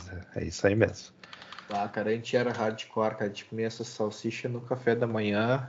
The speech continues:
Speaker 2: ia trabalhar ainda, nossa.
Speaker 1: É. Ah, é que também, né? Tem que dar sustância, né? Que é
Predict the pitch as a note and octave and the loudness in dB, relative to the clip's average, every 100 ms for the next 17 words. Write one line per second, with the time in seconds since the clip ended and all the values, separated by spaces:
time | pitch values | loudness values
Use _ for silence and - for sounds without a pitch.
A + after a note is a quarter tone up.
0 | - A#2+ A#2 - A2+ A2 G2+ G2 A2+ A2+ | -2 2 2 2 2 4 4 6 4 4
1 | G#2+ A#2 B2 G#2 A2 - - - - D2+ | 2 0 -2 0 0 0 -8 -12 -6 0
2 | D2+ D2+ E2 F#2+ - - - - - - | 2 2 0 -2 -12 -20 -20 -18 -18 -18
3 | - - - F2 - B2+ - E3 A#2+ C#3 | -20 0 6 8 10 8 8 10 12 12
4 | A#2 A2 E2+ E2+ - - - - F#2+ G#2 | 12 10 8 4 -2 -8 -4 8 10 10
5 | C3 B2+ - C3 - A2 A2 - F2 F2 | 8 4 2 0 8 10 10 6 0 0
6 | G#2+ - - - | -2 -10 -12 -10